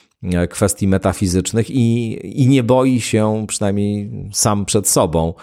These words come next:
e, do tego jakoś przyznać, tak, że, że, że te inklinacje metafizyczne, ten rodzaj niepokoju metafizycznego,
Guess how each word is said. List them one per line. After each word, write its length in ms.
e, 400
do 260
tego 320
jakoś 400
przyznać, 640
tak, 320
że, 380
że, 360
że 180
te 140
inklinacje 720
metafizyczne, 840
ten 200
rodzaj 340
niepokoju 540
metafizycznego, 960